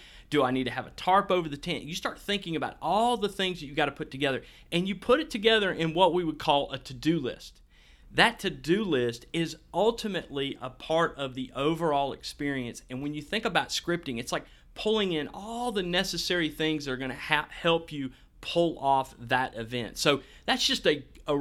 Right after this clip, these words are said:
an example of some of the things that we're gonna go through today. And really to start with, David, as we think about scripting, what, what's the power of scripting? What does it help us do, or what, what kind of things does it help us create when we script?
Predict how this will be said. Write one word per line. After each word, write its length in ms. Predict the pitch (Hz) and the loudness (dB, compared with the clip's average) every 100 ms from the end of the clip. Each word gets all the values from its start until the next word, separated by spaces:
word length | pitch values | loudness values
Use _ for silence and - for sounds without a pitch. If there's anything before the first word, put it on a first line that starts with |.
| 135 | -2
an 140 | 139 | -4
example 760 | 135 123 123 160 185 175 160 127 | -4 -4 0 0 0 0 -2 -4
of 200 | 127 123 - | -12 -14 -12
some 340 | - - 180 208 | -4 2 2 2
of 80 | |
the 80 | 185 | -2
things 300 | 165 160 147 | -2 -2 -2
that 100 | - | -6
we're 60 | 135 | -6
gonna 100 | 131 | -4
go 180 | 123 127 | -4 -6
through 200 | 143 123 | -6 -4
today. 340 | 120 131 123 | 2 2 2
And 180 | 151 143 - - - | 0 -4 -8 -10 -2
really 240 | 262 254 | 0 2
to 80 | 147 | 0
start 400 | - 165 175 147 | 2 4 4 2
with, 240 | 147 127 | -2 0
David, 440 | 135 127 123 117 - - - 117 | 0 -2 -2 -10 -14 -20 -16 -2
as 200 | 151 151 | -2 0
we 80 | 151 | -4
think 200 | 233 254 | -2 2
about 260 | 175 139 | 0 0
scripting, 380 | - 160 156 - | -4 -6 -6 -10
what, 360 | 143 170 294 - - - - _ _ | -2 -2 -2 -6 -20 -20 -20 _ _
what's 280 | - 262 285 | -2 -2 -2
the 100 | 349 | -8
power 420 | - 180 151 135 | 0 4 4 4
of 60 | 123 | 0
scripting? 560 | - - 107 - 67 139 | -4 -6 -8 -8 -8 -2
What 140 | 220 | -2
does 180 | 247 208 | -2 -4
it 100 | 147 | -6
help 380 | - 160 151 135 | 0 0 2 -4
us 180 | 127 | -6
do, 460 | 135 117 139 135 123 | -8 -2 0 0 -2
or 160 | 117 120 | -4 -4
what, 200 | 151 - - | -6 -8 -18
what 160 | 135 151 | -16 -8
kind 140 | 175 | -6
of 80 | 139 | -4
things 220 | 143 131 | -6 -6
does 180 | 139 117 | -8 -6
it 120 | 120 | -4
help 200 | 135 - | -4 -4
us 140 | 117 - | -8 -10
create 500 | - 113 113 110 120 | -8 -4 -2 -4 -8
when 180 | 113 | -8
we 120 | 110 95 | -8 -12
script? 420 | - 82 - | -14 -16 -18